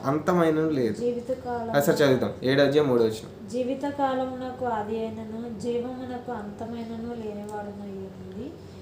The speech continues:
Speaker 2: దేవుని కుమారుని పోలి ఉన్నాడు.
Speaker 1: ఆయనకు అంతం లేదని దేవుని వాక్యం చెప్తుంది. ఆయన మళ్ళీ ఆ మూడవ రోజు తిరిగి లేచారు యేసు.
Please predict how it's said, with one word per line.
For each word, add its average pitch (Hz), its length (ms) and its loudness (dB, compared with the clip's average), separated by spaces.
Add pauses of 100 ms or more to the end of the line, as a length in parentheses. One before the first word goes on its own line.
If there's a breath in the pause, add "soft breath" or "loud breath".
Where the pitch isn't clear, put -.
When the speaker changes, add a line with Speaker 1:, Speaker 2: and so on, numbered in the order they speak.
(400 loud breath)
Speaker 2:
దేవుని 247 500 0
కుమారుని 226 480 -6
పోలి 233 180 -10
ఉన్నాడు. - 440 -10
Speaker 1:
ఆయనకు 147 380 6
అంతం 175 320 4
లేదని 170 460 10
దేవుని 143 280 4
వాక్యం 135 300 0
చెప్తుంది. - 440 -8 (520)
ఆయన 127 260 2
మళ్ళీ 123 340 6
ఆ 156 220 8 (120)
మూడవ 147 340 8
రోజు 160 220 6
తిరిగి 139 300 2
లేచారు 120 540 0
యేసు. 113 160 -2